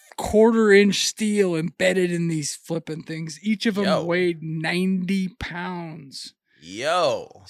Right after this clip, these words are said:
Speaker 1: So I have a guess as to why the customer wasn't too thrilled <laughs> at trying to, you know, squat over a table and put ninety pounds of, uh, table leaf in there.
Speaker 2: Wow.
Speaker 1: But I got that going on. Uh, my, uh, in-laws are out again for the,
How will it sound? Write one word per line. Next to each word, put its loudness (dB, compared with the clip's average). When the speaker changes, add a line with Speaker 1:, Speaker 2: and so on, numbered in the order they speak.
Speaker 1:
So -8
I 0
have 0
a -6
guess 6
as 2
to 2
why 2
the -2
customer 2
wasn't -6
too -8
thrilled 2
<laughs> -4
at 2
trying 2
to, -2
you -2
know, 0
squat 0
over -2
a -2
table -2
and -8
put -2
ninety -2
pounds -4
of, -6
uh, -6
table 2
leaf -4
in -10
there. -12
Speaker 2:
Wow. -10
Speaker 1:
But 2
I 6
got 4
that 2
going 0
on. -2
Uh, -2
my, -6
uh, -6
in-laws 4
are 2
out 4
again 2
for -2
the, -4